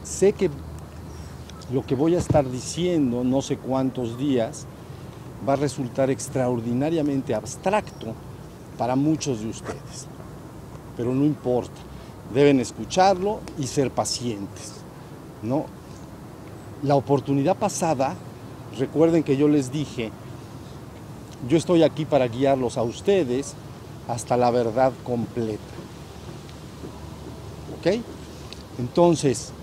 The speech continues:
ahora que de alguna manera termina mi lila o trabajo o juego, ¿no?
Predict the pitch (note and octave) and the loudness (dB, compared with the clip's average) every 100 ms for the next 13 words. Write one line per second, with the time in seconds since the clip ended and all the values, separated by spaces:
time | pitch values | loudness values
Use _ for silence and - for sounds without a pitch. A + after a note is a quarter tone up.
0 | - - - - - C3+ C3+ G3 A3+ F#3 | -14 -14 -14 -14 -4 4 10 12 12 10
1 | A#2+ B2+ - - - - - B2+ C3 C3+ | 4 0 -8 -12 -12 -10 0 4 6 6
2 | D#3+ F#3+ E3+ D3+ D#3+ D3+ C#3+ B2+ C#3+ D#3 | 6 6 8 8 6 6 4 4 6 6
3 | D3 B2+ A#2+ A2 - - - - - C3 | 6 4 2 -4 -8 -12 -12 -12 -4 0
4 | F3 F#3 B2+ A#2 A#2 B2 A2+ C3 C3+ - | 2 2 4 2 0 -2 2 2 2 -2
5 | A#2 G#2 - - - - - C3 - C3+ | -6 -6 -10 -12 -12 -12 -6 -4 -2 4
6 | D3+ E3+ B2+ A2+ F#2+ - - - - - | 8 8 6 0 -4 -8 -12 -12 -12 -12
7 | A2 A#2+ F3 | -4 0 0